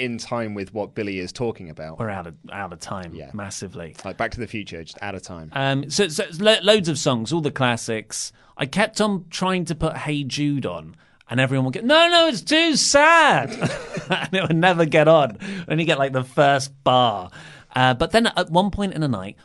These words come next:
Speaker 2: one of the ladies got very ill. We, and she disappeared. Uh, and someone said, "Hey, where's that lady?" And we were like, "Oh, she just went to the toilet. She, like, got, like, three minutes ago, just now." "No, it's been half an hour."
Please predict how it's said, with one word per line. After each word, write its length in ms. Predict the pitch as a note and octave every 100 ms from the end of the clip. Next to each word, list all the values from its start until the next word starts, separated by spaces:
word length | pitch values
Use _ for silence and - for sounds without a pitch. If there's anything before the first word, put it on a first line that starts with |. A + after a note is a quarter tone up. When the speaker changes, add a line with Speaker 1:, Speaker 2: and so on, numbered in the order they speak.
| _
Speaker 2:
one 220 | G#2+ C3
of 100 | C#3
the 60 | C#3+
ladies 720 | C3+ A#2 G#2+ G#2+ A#2 A2 - _ _
got 200 | G#2 F#2
very 520 | F#2+ A2 B2+ C#3 C3
ill. 360 | A2+ A2 A2 A2+ - _ -
We, 400 | A#2 C3+ C3 -
and 100 | C3
she 120 | -
disappeared. 580 | E3 D#3 D#3 G#3 B2+ - - _ _ _ _ _
Uh, 340 | A2+ G#2+ G2+ - _
and 500 | B2+ B2 B2 A#2 -
someone 240 | - F3 E3
said, 140 | F3
"Hey, 280 | D3 D#4 B2
where's 460 | C3+ A3 G#3 D#3 -
that 200 | C#4 -
lady?" 540 | G#3+ C#4 C#4 B2 D#2+ - - _ _
And 140 | D#3 F3
we 80 |
were 60 | F#3+
like, 200 | F#3 F#3 -
"Oh, 80 | -
she 140 | -
just 160 | D#4 A#3+
went 160 | A#3
to 40 | A3+
the 60 |
toilet. 500 | A3+ B3+ D4+ A2 F2+ - _ _
She, 180 | D#3+ F#3+
like, 340 | F#3+ G3+ G3 -
got, 160 | -
like, 160 | F3+ -
three 180 | G#3+ G#3
minutes 280 | G#3 - -
ago, 160 | G2+
just 180 | A2+ B2+
now." 240 | D3+ F#2+ - - -
"No, 80 | F3+
it's 80 | F3
been 120 | F#3
half 280 | F3+ G3+ F3+
an 80 |
hour." 380 | F3+ G3 C#3+ -